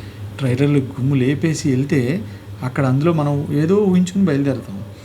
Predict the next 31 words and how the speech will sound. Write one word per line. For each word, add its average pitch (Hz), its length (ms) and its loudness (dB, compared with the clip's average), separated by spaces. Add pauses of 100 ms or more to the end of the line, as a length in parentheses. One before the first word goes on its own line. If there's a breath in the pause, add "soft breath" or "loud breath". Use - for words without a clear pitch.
(240 loud breath)
ఆడికి 131 180 0
వెళ్ళాక 156 220 2
ఏమీ 165 220 2
లేదనుకో, 147 460 0 (260)
మామూలుగా 156 360 2
ఉందనుకో 139 360 -2
సినిమా, 113 300 -4 (480)
నచ్చదు 143 320 0
మనకి. 147 440 0 (1400)
ఎందుకు 156 220 4
నచ్చదు? 190 440 2
ఆడికి 143 300 -2
ఏం 165 140 0
తప్పు 180 220 -2
లేదు, 151 220 0
ఆడు 107 80 -4
తీసాడు, 165 500 0
"రెండురా 160 440 -2
చూడండి" 156 220 0
అన్నాడు. 123 240 -2
మధ్యలో 123 440 2
ఎలివేట్ 175 380 2
చేసిన 165 180 -2
వాళ్ళు 151 160 -2
ఉంటారు 139 240 -4
చూడు, 170 100 -4
వాళ్ళ 143 200 -2
వల్ల 165 180 -2 (460 loud breath)
అది 160 100 -2
సర్వనాశనం 135 460 2
అయిపోద్ది. 98 340 -6